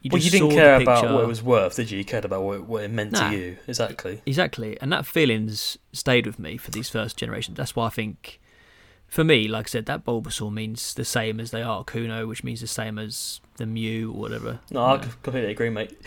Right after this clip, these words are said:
Speaker 2: So do you remember the very first card you got at school when it first came out?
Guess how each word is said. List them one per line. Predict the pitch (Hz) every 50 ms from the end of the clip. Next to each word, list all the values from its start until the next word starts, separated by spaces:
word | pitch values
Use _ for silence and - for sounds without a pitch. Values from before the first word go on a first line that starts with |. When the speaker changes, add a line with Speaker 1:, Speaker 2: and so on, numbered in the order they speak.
| - - -
Speaker 2:
So | - 156
do | - -
you | 175
remember | 175 185 175 170
the | 156 160
very | 151 160 160 151
first | 151 - - 160 151 143 135 - -
card | - - 147 135 127 120 123
you | 131
got | 123 127 104 -
at | - -
school | - - - 107 95 90
when | 92 95
it | 113
first | - 120 110 104 -
came | - 120 113
out? | 95 82 80